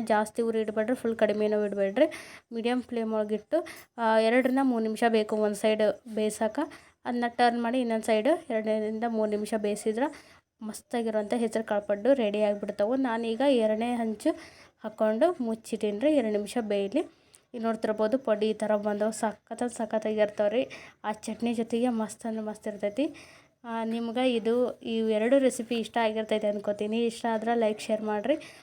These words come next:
ಹೊಸ್ದಾಗಿ ನೋಡೋರು ಚಾನಲ್ಗೆ ಸಬ್ಸ್ಕ್ರೈಬ್ ಆಗಿ ಸಪೋರ್ಟ್ ಮಾಡಿರಿ. ನಮ್ಮನೆ ಮಾತ್ರ ಇದೊಂದು ಭಾಳ ಅಂದ್ರೆ ಭಾಳ ಇಷ್ಟಪಟ್ಟು ತಿನ್ನೋ ಅಂಥ ಒಂದು ನಾಷ್ಟಾ ರೆಸಿಪಿ.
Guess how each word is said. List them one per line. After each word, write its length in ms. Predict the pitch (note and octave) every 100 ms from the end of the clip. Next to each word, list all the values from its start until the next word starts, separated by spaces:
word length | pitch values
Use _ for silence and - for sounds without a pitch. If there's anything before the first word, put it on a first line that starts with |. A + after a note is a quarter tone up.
| _
ಹೊಸ್ದಾಗಿ 300 | A#3 - A#3
ನೋಡೋರು 360 | A3+ A3 G#3+ A#3+
ಚಾನಲ್ಗೆ 480 | B3 A3 G#3+ A3 A3+
ಸಬ್ಸ್ಕ್ರೈಬ್ 460 | G#3+ - - A3
ಆಗಿ 220 | G#3+ G#3+
ಸಪೋರ್ಟ್ 420 | A#3 G#3+ - G#3+ G#3+
ಮಾಡಿರಿ. 340 | G#3 G#3 C#4 C#4+ - - - A3+
ನಮ್ಮನೆ 320 | A#3 B3 B3
ಮಾತ್ರ 320 | A3+ A3 B3
ಇದೊಂದು 680 | A#3+ G#3+ G#3+ G#3+ D4+ D#4+ - _
ಭಾಳ 180 | A3 A3+
ಅಂದ್ರೆ 160 | A#3 A3
ಭಾಳ 180 | A3 A#3+
ಇಷ್ಟಪಟ್ಟು 520 | A3+ - A3+ A3+ A3+
ತಿನ್ನೋ 280 | A3+ A3 A3
ಅಂಥ 200 | A3 A#3+
ಒಂದು 320 | A#3 A3 A#3
ನಾಷ್ಟಾ 500 | A3+ G#3 - - A#3+
ರೆಸಿಪಿ. 480 | A#3 - A3+ A3+